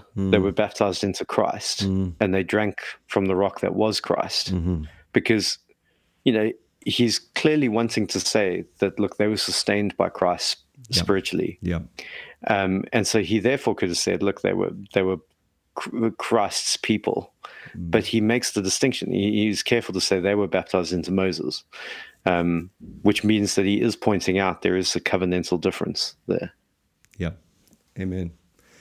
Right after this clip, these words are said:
Speaker 2: So like you say, you could bridge into covenant theology quite easily, yeah? Feel it happening.
Speaker 1: Oh,
Speaker 2: Feel the slide.
Speaker 1: yeah.
Speaker 2: Feel the momentum.
Speaker 1: Very
Speaker 2: So we gotta
Speaker 1: natural.
Speaker 2: s-, we gotta stop it.
Speaker 1: Natural.
Speaker 2: Let's cut it
Speaker 1: Just
Speaker 2: off.
Speaker 1: go with it.
Speaker 2: All right.
Speaker 1: Go
Speaker 2: Saturday.
Speaker 1: with
Speaker 2: That
Speaker 1: it.
Speaker 2: was a long one. We meant to keep it short and punchy. Sorry.
Speaker 1: Oh, man.
Speaker 2: But
Speaker 1: Sorry, man.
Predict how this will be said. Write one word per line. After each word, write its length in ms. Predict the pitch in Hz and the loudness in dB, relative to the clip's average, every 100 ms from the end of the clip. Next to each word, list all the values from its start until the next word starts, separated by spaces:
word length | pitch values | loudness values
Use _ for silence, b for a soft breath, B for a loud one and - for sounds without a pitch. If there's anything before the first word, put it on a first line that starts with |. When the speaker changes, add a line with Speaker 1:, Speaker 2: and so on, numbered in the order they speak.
| B B B B B B B | B B B B B B B
Speaker 2:
So 140 | - | -2
like 180 | 120 113 | 0 2
you 60 | 87 | 2
say, 160 | 131 | 2
you 100 | 107 | 2
could 160 | 101 90 | 0 2
bridge 240 | 123 104 | 2 4
into 140 | 113 107 | 4 4
covenant 380 | 113 113 113 107 | 4 4 4 4
theology 380 | 110 113 98 | 2 2 2
quite 280 | 107 123 113 | 0 2 4
easily, 360 | 123 127 123 113 | 6 6 6 6
yeah? 160 | 120 117 | 4 2
Feel 300 | 92 117 117 | 0 4 4
it 80 | 110 | 4
happening. 360 | 139 - 117 | 2 6 6
Speaker 1:
Oh, 320 | 110 113 113 | 6 4 6
Speaker 2:
Feel 140 | 117 120 | 6 6
the 60 | |
slide. 440 | 104 135 139 139 104 | 4 2 4 4 6
Speaker 1:
yeah. 160 | 107 | 4
Speaker 2:
Feel 120 | 120 120 | 4 4
the 80 | |
momentum. 460 | 117 120 131 131 117 | 6 6 4 4 4
Speaker 1:
Very 20 | |
Speaker 2:
So 60 | 104 107 | 4 4
we 60 | |
gotta 140 | 117 101 | 6 4
Speaker 1:
natural. 60 | |
Speaker 2:
s-, 120 | 90 - - | 2 -4 -6
we 100 | 104 | 0
gotta 120 | 107 | 2
stop 320 | 92 - 95 92 | 2 0 0 0
it. 40 | |
Speaker 1:
Natural. 340 | 87 - - 98 | -4 -6 -8 -6
Speaker 2:
Let's 160 | 95 | -6
cut 160 | - 92 | -2 0
it 60 | |
Speaker 1:
Just 140 | 87 90 | 2 2
Speaker 2:
off. 40 | |
Speaker 1:
go 120 | 110 | 2
with 180 | 95 98 | 2 0
it. 120 | 90 - _ - | -4 -8 _ -6
Speaker 2:
All 60 | 85 | -2
right. 220 | 85 - | -2 -4
Speaker 1:
Go 60 | - | -6
Speaker 2:
Saturday. 400 | - 110 95 - | 0 2 4 4
Speaker 1:
with 100 | 90 | 4
Speaker 2:
That 40 | |
Speaker 1:
it. 20 | 120 | 2
Speaker 2:
was 120 | 127 | 4
a 40 | |
long 280 | 110 101 117 | 4 4 4
one. 240 | 95 85 90 | 2 0 -2
We 120 | 104 | 0
meant 200 | 104 120 | 2 0
to 80 | 113 | -2
keep 200 | - - | -6 -8
it 60 | - | -6
short 220 | - 110 | -4 -4
and 120 | 90 | -6
punchy. 360 | - 101 90 - - _ _ b b b | -4 -2 -2 -8 -12 _ _ b b b
Sorry. 340 | - 95 87 | -2 0 2
Speaker 1:
Oh, 260 | 90 85 82 | 2 2 0
man. 220 | 82 85 | 0 -2
Speaker 2:
But 220 | 82 _ - | -4 _ -2
Speaker 1:
Sorry, 300 | 95 98 87 | 2 2 2
man. 260 | 82 82 | 0 -2